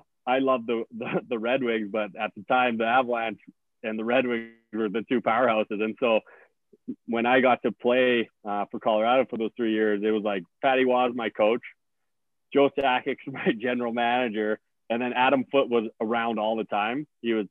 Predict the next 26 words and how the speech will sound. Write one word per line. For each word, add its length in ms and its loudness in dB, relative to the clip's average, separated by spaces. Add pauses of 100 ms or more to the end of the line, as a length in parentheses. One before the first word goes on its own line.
coming 240 0
out 140 0
on 140 0
the 100 -4
ice 220 -4
all 180 -2
the 80 -8
time. 420 -2 (400)
Uh, 340 -2
and 200 -2
so 180 4
it 100 6
was 100 4
just, 180 -2
like, 280 2 (1120)
almost 280 0
like 160 0
a 80 0
dream 580 0 (340)
team. 480 0
And 260 -2
so 220 0
<laughs> 0 - (160)
it 220 4
was 160 0
like, 280 6